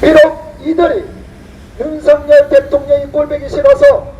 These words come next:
끌어내리는데 대통령의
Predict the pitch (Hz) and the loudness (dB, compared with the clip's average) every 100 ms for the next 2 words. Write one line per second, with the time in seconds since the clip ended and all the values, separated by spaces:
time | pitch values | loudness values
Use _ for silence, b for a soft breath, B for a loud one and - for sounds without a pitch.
0 | - - - - - - 359 339 320 311 | -20 -20 -20 -20 -18 -6 -2 0 0 0
1 | 320 294 - 143 113 - - - - - | 0 -2 -4 -10 -10 -18 -20 -20 -6 0
2 | 539 - 294 302 294 294 247 | 0 2 2 4 4 4 2